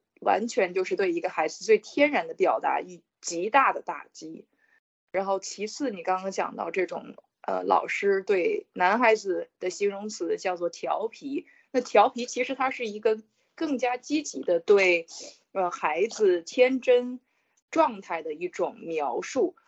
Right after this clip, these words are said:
而嘴碎是一个非常负面的描述。然后我成长过程当中也充满了这种现象。嗯，我想回应一个点，它是一个有一点 counterintuitive，intuitive 的一个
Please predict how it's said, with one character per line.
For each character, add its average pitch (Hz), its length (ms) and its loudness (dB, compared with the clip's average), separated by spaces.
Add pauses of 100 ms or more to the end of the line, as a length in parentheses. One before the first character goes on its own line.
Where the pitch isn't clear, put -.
而 208 240 6
嘴 180 320 0
碎 196 380 -2
是 190 180 -6
一 180 40 -14
个 185 120 -8
非 226 140 0
常 202 200 -8
负 415 320 6
面 190 160 -2
的 156 80 -16
描 135 300 -6
述。 - 280 -10 (360)
然 214 120 0
后 226 60 4
我 190 300 6
成 208 200 0
长 285 140 2
过 196 100 -10
程 185 100 -10
当 180 180 -10
中 180 260 -10
也 160 300 0
充 359 280 -2
满 330 220 2
了 - 160 -8
这 185 120 2
种 180 180 -8
现 156 240 -2
象。 - 240 -10 (580)
嗯， 214 260 0 (1080)
我 233 80 -2
想 247 180 2
回 - 220 4
应 285 320 2
一 - 20 -20
个 311 240 -10
点， - 240 -2 (560)
它 285 160 2
是 294 220 0
一 233 100 -2
个 226 240 4
有 202 220 -4
一 254 60 -6
点 170 500 -8 (420)
counterintuitive，intuitive 220 2250 0
的 170 100 -8
一 147 100 -10
个 160 240 0